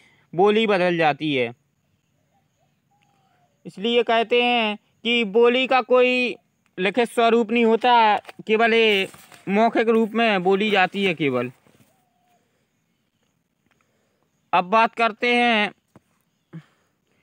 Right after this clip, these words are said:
राष्ट्रभाषा की। तो भारत एक स्वतंत्र देश है।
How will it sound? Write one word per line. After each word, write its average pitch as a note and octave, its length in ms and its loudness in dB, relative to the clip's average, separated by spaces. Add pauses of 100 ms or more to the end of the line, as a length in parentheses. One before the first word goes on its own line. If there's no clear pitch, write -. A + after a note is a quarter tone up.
(360)
राष्ट्रभाषा G3+ 760 0
की। G3+ 380 -4 (1300)
तो A3+ 180 2
भारत A3 420 2
एक B3+ 160 0
स्वतंत्र A#3 580 -4 (260)
देश G#3+ 320 0
है। G#3 360 0